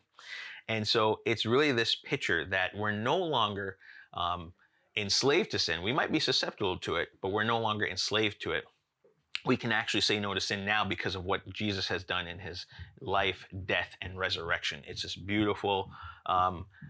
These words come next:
fact that Jesus has made this all-sufficient spiritual procedure that we no longer have anything that we need to do. And so the important part here is for the person in Christ, your whole self isn't enslaved to sin, and it's been put off because we share in Jesus'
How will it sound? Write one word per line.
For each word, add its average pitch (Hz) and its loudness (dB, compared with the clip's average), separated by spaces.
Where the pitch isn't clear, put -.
fact 95 0
that 92 0
Jesus 95 -2
has 90 -4
made 92 -4
this 87 -4
all-sufficient 104 0
spiritual 104 2
procedure 90 0
that 90 -2
we 104 0
no 95 -2
longer 90 -4
have 90 -2
anything 117 -2
that - -2
we 117 2
need 101 -2
to 104 -2
do. 139 2
And - -12
so 117 2
the 120 2
important 131 2
part 113 0
here 123 6
is 104 2
for 107 -2
the 104 -2
person 139 0
in 104 0
Christ, 123 2
your 104 2
whole 135 0
self 113 2
isn't 165 4
enslaved 92 2
to - -6
sin, 92 -2
and 92 -4
it's 110 -4
been 110 0
put 127 4
off 113 4
because 101 0
we 104 -2
share 110 2
in 98 0
Jesus' 92 -4